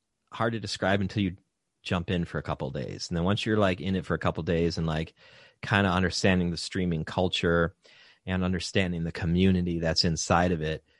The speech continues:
you understand, like, how fun it is. And then I became, from creator, I started becoming fan.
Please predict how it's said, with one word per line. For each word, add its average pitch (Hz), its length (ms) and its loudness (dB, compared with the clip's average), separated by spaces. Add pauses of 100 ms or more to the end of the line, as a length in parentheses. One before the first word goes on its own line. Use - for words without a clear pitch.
(460)
you 101 200 0
understand, 92 580 0
like, 78 160 0
how 82 200 -2
fun 82 600 -2 (180)
it 78 140 -4
is. - 580 -6
And 92 300 2
then 95 160 2
I 98 140 4
became, 92 680 -2 (840)
from 104 220 2
creator, 107 500 6
I 90 120 8
started 95 360 4
becoming 87 640 0
fan. 90 680 0